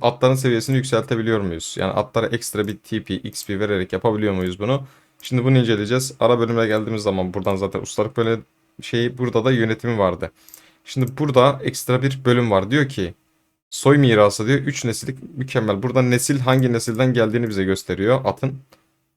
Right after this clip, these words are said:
Ee, şuraya geldiğimiz zaman da hangi nesil? Buradan gelmiş. Dedesi, ninesi, burada anası, babası. Burada da bu şekilde soylu bir at ortaya çıkarmışız. Şimdi ben şunu merak ediyorum. Sarıları birbirine çakıştırırsa daha yüksek ihtimalle bir şey çıkar mı? O yüzden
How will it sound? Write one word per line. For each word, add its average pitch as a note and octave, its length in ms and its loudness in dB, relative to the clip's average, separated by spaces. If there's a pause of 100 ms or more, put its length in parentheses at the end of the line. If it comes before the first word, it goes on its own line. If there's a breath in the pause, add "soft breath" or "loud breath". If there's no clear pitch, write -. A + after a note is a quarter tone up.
(140)
Ee, F2+ 440 -2
şuraya B2+ 340 4
geldiğimiz G#2 380 2
zaman G2 320 0
da B2+ 180 -2 (120)
hangi A2+ 260 -2
nesil? B2 340 -4
Buradan A#2 300 0
gelmiş. F#2+ 340 -2
Dedesi, A2 580 0
ninesi, A2+ 680 -4
burada G2+ 320 -4
anası, G2 320 -2
babası. F2+ 480 -2
Burada G2 260 -2
da C3 160 4 (420 loud breath)
bu - 40 -14
şekilde A2 520 -2
soylu A#2 400 0
bir C#3 200 -2
at C3 180 2
ortaya G#2 320 -2
çıkarmışız. F#2+ 680 -4 (500 soft breath)
Şimdi C3 200 2
ben C#3+ 120 6
şunu C3+ 240 2
merak A2 340 4
ediyorum. F#2+ 340 0
Sarıları A#2+ 560 4
birbirine A#2 340 -2
çakıştırırsa B2+ 920 -4
daha A#2+ 100 0
yüksek A2+ 420 -4
ihtimalle A2 520 -6
bir G#2 100 -4
şey B2 140 -6
çıkar A2 340 -4
mı? F#2 120 -4
O B2 80 0
yüzden A#2+ 360 -2